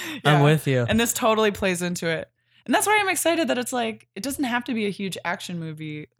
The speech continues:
Speaker 1: to go back to the movie, like how you're
Speaker 2: Yes.
Speaker 1: saying, like, it's gonna be more folklore-y. Cool. Great.
Speaker 2: Yeah, we don't know what that means or what things they'll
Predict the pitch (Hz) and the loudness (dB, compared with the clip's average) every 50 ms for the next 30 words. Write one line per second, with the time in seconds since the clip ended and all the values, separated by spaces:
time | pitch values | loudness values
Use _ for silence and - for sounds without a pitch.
0 | - - _ _ - - - - - 202 170 170 170 160 160 - - 160 156 156 | -20 -20 _ _ -18 -18 -14 -10 -6 -6 -4 -2 -2 -4 -4 -6 -10 -8 -8 -6
1 | 165 185 190 170 170 156 151 151 147 - - 170 147 131 143 160 175 165 - 170 | -6 -6 -6 -6 -6 -6 -6 -6 -8 -8 -8 -4 0 2 4 4 4 4 2 0
2 | 165 156 156 165 156 - - 175 175 165 160 170 160 165 160 160 160 156 156 156 | -2 -2 -4 -4 -8 -8 -10 -8 -8 -6 -6 -8 -8 -6 -6 -6 -6 -6 -6 -6
3 | 151 151 - - - 165 170 170 170 160 156 151 151 151 156 - _ _ _ _ | -8 -10 -12 -10 -10 -10 -10 -8 -8 -8 -6 -6 -6 -8 -8 -12 _ _ _ _
4 | _ - - _ _ _ _ - - 349 370 - - - - _ _ - 180 196 | _ -20 -20 _ _ _ _ -4 0 2 2 2 0 -4 -10 _ _ -2 0 0
5 | 262 302 - 190 214 185 185 190 202 208 196 185 185 185 175 165 175 156 139 131 | 4 6 6 6 8 8 6 6 6 4 4 4 2 2 4 2 2 0 2 0
6 | 135 143 165 170 156 143 147 147 143 131 139 135 135 131 143 139 143 - - - | 2 2 2 2 2 2 2 2 4 4 4 4 4 4 4 2 2 0 0 0
7 | 139 139 127 117 123 127 123 123 120 117 139 | 0 0 0 0 2 2 2 2 2 0 -4